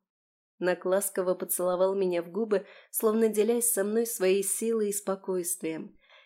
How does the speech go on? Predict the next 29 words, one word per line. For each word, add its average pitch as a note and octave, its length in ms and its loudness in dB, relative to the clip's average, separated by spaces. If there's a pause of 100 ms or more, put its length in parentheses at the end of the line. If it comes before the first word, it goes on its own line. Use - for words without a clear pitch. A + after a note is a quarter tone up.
(100)
и F3 80 2
я A#3 160 4
смогла A#3+ 460 2
быстро F#3+ 380 -4
взять E3+ 320 -4
себя F3 260 -4
в F3 60 -12
руки. - 400 -12 (920)
Гости A3 480 4
тем A#3 260 2
временем A3 480 2
успели C#4 380 -2
наполнить G#3+ 640 0
свои E3+ 280 0
бокалы F#3+ 640 -6 (220)
и G3+ 80 0
уже G3+ 240 2
вовсю G3 420 0
пили A3+ 340 -4
за F#3+ 160 -2
процветание E3+ 880 -4
и E3 80 -6
благополучие E3 840 -6
моей E3 280 -6
семьи, E3 560 -6 (280)
жизнерадостно F3+ 960 -4
чокаясь D#3+ 480 -8
при D#3 240 -12
этом. - 420 -16